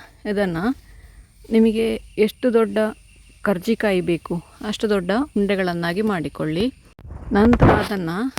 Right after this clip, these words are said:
ತೆಳ್ಳಗೆ ಲಟ್ಟಿಸಿ. ತುಂಬ ದಪ್ಪ ಲಟ್ಟಿಸುವುದು ಬೇಡ. ತುಂಬ ದಪ್ಪ ಲಟ್ಟಿಸಿದ್ರೆ ಆಮೇಲೆ ಕರ್ಜಿಕಾಯಿ ದಪ್ಪ ದಪ್ಪ ಆಗ್ತದೆ ಅದು. ಹಾಗಾಗಿ ಎಷ್ಟು ತೆಳ್ಳಗೆ ನಿಮಗೆ ಆಗ್ತದೆ ಅಷ್ಟು ತೆಳ್ಳಗೆ ಅದನ್ನ ಲಟ್ಟಿಸಿಕೊಳ್ಳಿ.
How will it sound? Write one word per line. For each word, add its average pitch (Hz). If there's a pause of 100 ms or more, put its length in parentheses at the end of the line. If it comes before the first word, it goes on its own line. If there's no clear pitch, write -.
(140)
ತೆಳ್ಳಗೆ 220
ಲಟ್ಟಿಸಿ. 185
ತುಂಬ 220
ದಪ್ಪ 208
ಲಟ್ಟಿಸುವುದು 202
ಬೇಡ. 190
ತುಂಬ 214
ದಪ್ಪ 202
ಲಟ್ಟಿಸಿದ್ರೆ 202
ಆಮೇಲೆ 202
ಕರ್ಜಿಕಾಯಿ 196
ದಪ್ಪ 190
ದಪ್ಪ 185
ಆಗ್ತದೆ 160
ಅದು. 151
ಹಾಗಾಗಿ 214 (320)
ಎಷ್ಟು 233
ತೆಳ್ಳಗೆ 226
ನಿಮಗೆ 220
ಆಗ್ತದೆ 214
ಅಷ್ಟು 208
ತೆಳ್ಳಗೆ 208
ಅದನ್ನ 196
ಲಟ್ಟಿಸಿಕೊಳ್ಳಿ. 185